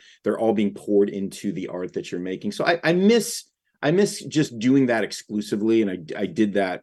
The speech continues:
really exclusively for many years. So there's a part of me that misses that on one hand. On the other hand,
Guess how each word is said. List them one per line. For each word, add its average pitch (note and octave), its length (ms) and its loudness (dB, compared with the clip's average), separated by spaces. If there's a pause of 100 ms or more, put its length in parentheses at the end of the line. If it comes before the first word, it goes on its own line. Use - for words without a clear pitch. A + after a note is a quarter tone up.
(120)
really A2 340 4
exclusively G2 580 -6
for F2 140 -10
many F2+ 240 -6
years. F2 560 -6 (320)
So - 160 2
there's A#2 160 4
a A#2 40 2
part D3 240 4
of C3+ 60 4
me A#2+ 140 4
that G2+ 160 -2
misses G#2 520 0
that G2 380 -4
on F#2 140 -10
one G2+ 240 -2
hand. F2+ 280 -6
On G#2+ 140 0
the A#2 160 0
other C#3+ 280 4
hand, A#2 480 0